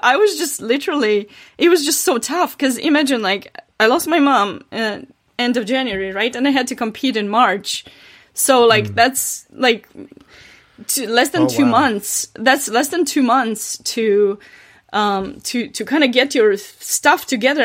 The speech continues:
Speaker 1: and not struggle. I'm still struggling now. Talking about her, you might feel that I'm <laughs> emotional, but it's just, you never get over it. It was, uh, we were so close to each other, and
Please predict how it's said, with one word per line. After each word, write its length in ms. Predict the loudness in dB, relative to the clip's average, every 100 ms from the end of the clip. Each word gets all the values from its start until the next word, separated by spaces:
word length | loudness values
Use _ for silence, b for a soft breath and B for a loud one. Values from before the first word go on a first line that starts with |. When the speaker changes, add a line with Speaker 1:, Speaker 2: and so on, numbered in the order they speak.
| 0
Speaker 1:
and 480 | -2 -2 -4 -10 -16 -10
not 580 | -6 0 0 -2 -6 -20 _ _
struggle. 520 | -10 2 4 4 4 2
I'm 180 | 0
still 240 | -2 0 0
struggling 560 | 2 2 4 2 0
now. 320 | 2 2 2 0
Talking 360 | -4 0 2
about 300 | 2 2 -2
her, 180 | -2 -4
you 60 | -4
might 260 | -6 -6 -12 _
feel 340 | -10 -2 0 2
that 140 | -2
I'm 120 | -2
<laughs> 80 | -2
emotional, 560 | 4 4 4 0 -4 -4
but 260 | -2 -2 -2 B B B B B
it's 240 | 0 2 2
just, 240 | 2 2
you 140 | 0 2
never 340 | 2 2 0
get 360 | 0 0 2 2
over 240 | 2 2
it. 160 | 0 -2
It 220 | -10 -6
was, 300 | -6 -6 -12 _ -10
uh, 140 | -4 -2
we 140 | 2
were 160 | 4 2
so 380 | 0 2 4 4
close 320 | 0 0 0
to 120 | -2
each 180 | -2 2
other, 360 | 2 2 -4 -6
and 480 | -6 -4 -4 -6 -12